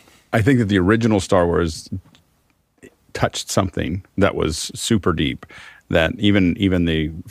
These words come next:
I worked on episode one, so one, one of the prequels, and, um, and I felt like if I had just taken that whole, that whole movie and replaced it with the original, um, score, it would, it would have sold fifty percent more tickets.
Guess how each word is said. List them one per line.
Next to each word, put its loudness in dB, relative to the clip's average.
I -2
worked 0
on -4
episode -2
one, -4
so -6
one, -4
one -2
of -6
the -6
prequels, -4
and, -2
um, -2
and 0
I 2
felt 0
like 2
if -2
I 2
had 0
just -2
taken 0
that -2
whole, 0
that 2
whole 2
movie 2
and -2
replaced -2
it -2
with -4
the -2
original, -2
um, -2
score, 0
it -6
would, -4
it -4
would -2
have -6
sold -2
fifty -2
percent -8
more -8
tickets. -14